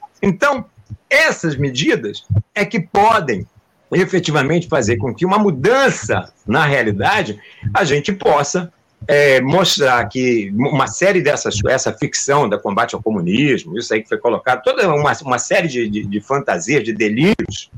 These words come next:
né? Isso aqui, professor é doutrinador, que a uni-, universidade é balbúrdia, que não sei o quê. Bom, essa parafernália de imbecilidades que, e, e que eles têm hoje, Paulo,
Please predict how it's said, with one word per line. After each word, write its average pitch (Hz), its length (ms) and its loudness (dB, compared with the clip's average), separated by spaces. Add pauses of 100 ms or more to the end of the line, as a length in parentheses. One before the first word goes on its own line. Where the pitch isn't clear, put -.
(100)
né? 156 200 0 (420)
Isso 113 140 -4
aqui, 131 160 -2
professor 147 640 0
é 143 60 0
doutrinador, 123 920 2 (380)
que 135 240 2
a 131 100 4
uni-, 139 220 2
universidade 135 720 0
é 143 60 2
balbúrdia, 127 880 2 (240)
que 156 100 0
não 165 100 2
sei 165 200 0
o 110 40 -4
quê. 208 140 0
Bom, 127 340 0
essa 190 400 0 (200)
parafernália 156 880 0
de 117 140 -4
imbecilidades 131 960 -2
que, 147 120 -2
e, 151 300 0
e - 40 -4
que - 100 -2
eles 156 240 0
têm 160 240 0
hoje, 156 300 0
Paulo, 165 340 -2